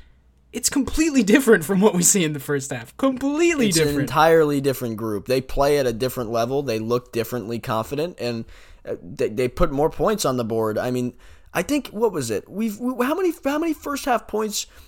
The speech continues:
Speaker 2: have we scored? I think, like, six in the last
Speaker 1: Six,
Speaker 2: three
Speaker 1: yeah.
Speaker 2: games.
Speaker 1: Yeah, six points.
Speaker 2: I mean, what in the world? And then, of course,
Speaker 1: Since
Speaker 2: we
Speaker 1: week
Speaker 2: creep
Speaker 1: two,
Speaker 2: back
Speaker 1: we have
Speaker 2: in.
Speaker 1: scored six first half points.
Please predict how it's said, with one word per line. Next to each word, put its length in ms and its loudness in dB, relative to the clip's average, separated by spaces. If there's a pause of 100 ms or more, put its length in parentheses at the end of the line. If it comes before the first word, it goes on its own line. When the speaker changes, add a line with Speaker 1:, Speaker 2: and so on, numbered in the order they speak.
(140)
Speaker 2:
have 180 0
we 100 0
scored? 540 0 (240)
I 80 -4
think, 220 -6
like, 180 0
six 440 0
in 100 -4
the 60 -6
last 260 2
Speaker 1:
Six, 300 6
Speaker 2:
three 100 0
Speaker 1:
yeah. 180 4
Speaker 2:
games. 280 -6 (180)
Speaker 1:
Yeah, 240 0
six 340 -6
points. 520 -8 (600)
Speaker 2:
I 120 4
mean, 340 0
what 440 2
in 200 -2
the 80 0
world? 560 0 (280)
And 180 -2
then, 160 -2
of 100 -6
course, 220 2
Speaker 1:
Since 160 4
Speaker 2:
we 60 -4
Speaker 1:
week 140 6
Speaker 2:
creep 80 -4
Speaker 1:
two, 260 8
Speaker 2:
back 80 2
Speaker 1:
we 100 4
have 100 8
Speaker 2:
in. 40 0
Speaker 1:
scored 340 8
six 440 2
first 340 8
half 280 4
points. 540 2